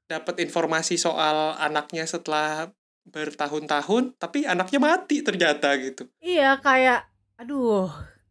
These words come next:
Speaker 2: ngenes banget, coy. Semuanya tuh.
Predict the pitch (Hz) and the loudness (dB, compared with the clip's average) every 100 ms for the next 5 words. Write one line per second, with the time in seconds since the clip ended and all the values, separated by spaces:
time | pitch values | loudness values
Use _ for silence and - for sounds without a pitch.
0 | _ 247 277 320 - - - 262 359 392 | _ -6 0 0 -2 -6 2 4 4 -2
1 | - - 240 320 - _ _ _ 254 247 | -6 -8 -4 -4 -8 _ _ _ -6 -2
2 | 240 247 285 294 | 2 4 4 4